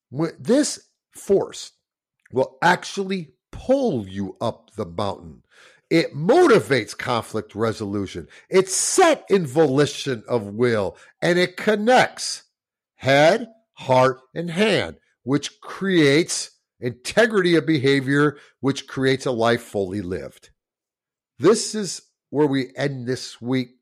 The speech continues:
until Peggy comes in, because Peggy will come in with something profound. But for us, this is where we end desire.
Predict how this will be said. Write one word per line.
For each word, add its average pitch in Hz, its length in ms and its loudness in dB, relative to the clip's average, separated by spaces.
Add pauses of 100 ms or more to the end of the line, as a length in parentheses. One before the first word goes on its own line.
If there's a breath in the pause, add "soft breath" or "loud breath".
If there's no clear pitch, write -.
(120)
until 117 340 -4
Peggy 117 440 -4
comes 87 280 -14
in, 98 160 -8
because 104 220 -12
Peggy 107 260 -6
will 101 80 -8
come 123 200 -8
in 123 80 -6
with 113 100 -10
something - 280 -10 (300 loud breath)
profound. 131 720 2
But 120 340 2 (200 soft breath)
for - 280 -4
us, - 540 0 (680)
this 175 200 0
is 165 160 -8
where 151 160 0
we 131 180 -4
end 117 240 -4
desire. 82 640 -12